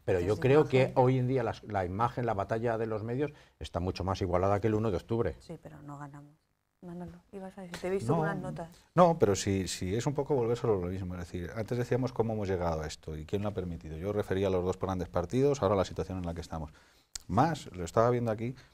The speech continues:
Speaker 3: ha sido capaz de, en su programa electoral, decir cosas tan claras, no para lo que iba a pasar, pero sí para lo que demuestra lo que es, como que iba a tener, Cataluña iba a ser un estado sin déficit,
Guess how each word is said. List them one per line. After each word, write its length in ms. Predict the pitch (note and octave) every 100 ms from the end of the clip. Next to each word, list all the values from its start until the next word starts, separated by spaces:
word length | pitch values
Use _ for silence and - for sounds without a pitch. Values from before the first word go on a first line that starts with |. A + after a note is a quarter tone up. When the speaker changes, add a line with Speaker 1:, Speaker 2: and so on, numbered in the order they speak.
| _ _ _ _ -
Speaker 3:
ha 80 |
sido 240 | - A#2 C3
capaz 240 | C3 C3+
de, 80 | B2+
en 80 | G#2
su 140 | F#2
programa 340 | G2 F2 G#2 B2+
electoral, 400 | C3 C3 B2+ B2
decir 260 | G#2+ B2+
cosas 360 | B2+ B2 C3+ -
tan 480 | - G2 F2+ E2 - - _ -
claras, 580 | A2+ B2+ A#2+ D#2+ - - _ _ _ _
no 200 | F2 A2
para 160 | C#3 B2+
lo 100 | A2
que 80 |
iba 120 | G#2+ G2+
a 40 |
pasar, 260 | F2+ - E2+
pero 200 | D#2 D#2
sí 100 | A#2
para 160 | B2
lo 80 | A2
que 80 | G2
demuestra 340 | G2 A2 -
lo 120 | F2+
que 140 | - G2
es, 120 | - - _ _ _
como 260 | - E2+ E2+
que 220 | E2+ - - _
iba 200 | G#2+ A#2
a 40 | C3
tener, 300 | B2 A#2+ A2+ -
Cataluña 360 | - - G2 A#2+
iba 80 | B2
a 40 |
ser 100 | A#2
un 60 | B2
estado 340 | B2 A#2 A#2 -
sin 260 | - F2
déficit, 460 | F2 A#2 F2 A#1+